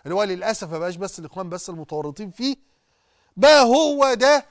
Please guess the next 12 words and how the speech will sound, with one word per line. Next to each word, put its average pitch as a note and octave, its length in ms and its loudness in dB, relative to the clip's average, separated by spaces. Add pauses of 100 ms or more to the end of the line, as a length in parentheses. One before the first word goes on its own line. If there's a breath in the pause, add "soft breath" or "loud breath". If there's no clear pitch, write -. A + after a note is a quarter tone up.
سر C4 440 -2
من G#3+ 140 -8
أسرار A#3+ 380 -2
الزيادة A3 560 -2
الكبيرة A#3 680 -4 (300 soft breath)
في E3+ 120 -12
حجم B3 300 -2
الشائعات F#3+ 720 -2
التي G3+ 300 -8
تتعرض F3 580 -6
لها G3+ 200 -2
مصر A3+ 360 -10